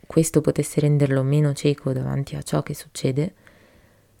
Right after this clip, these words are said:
Abbiamo una Stella che cammina costantemente, perennemente in movimento, con, eh, ticchettio dei tacchi e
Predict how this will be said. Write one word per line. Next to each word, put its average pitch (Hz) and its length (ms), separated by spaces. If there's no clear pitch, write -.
Abbiamo 160 380
una 151 140
Stella 147 480
che - 200
cammina 147 580
costantemente, 147 1000
perennemente 165 800
in 143 60
movimento, 143 640
con, 143 200
eh, 139 300
ticchettio 156 440
dei 139 200
tacchi 143 480
e 135 320